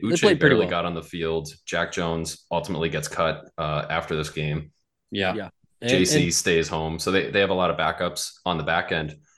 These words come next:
Speaker 1: But I thought they covered pretty well. The pass rush was, was horrific.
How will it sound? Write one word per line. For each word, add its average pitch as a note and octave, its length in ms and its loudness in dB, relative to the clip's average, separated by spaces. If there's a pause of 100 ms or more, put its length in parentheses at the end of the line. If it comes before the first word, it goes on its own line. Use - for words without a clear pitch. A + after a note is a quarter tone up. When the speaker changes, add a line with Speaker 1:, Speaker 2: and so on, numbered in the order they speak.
Speaker 1:
But G2+ 80 2
I G2 60 4
thought A2 160 2
they F#2 80 2
covered F#2+ 320 0
pretty G2+ 160 0
well. G2 180 2
The - 80 -4
pass - 320 -4
rush D#2+ 280 -4
was, - 420 -8
was D2+ 180 -6 (420)
horrific. D#2+ 540 0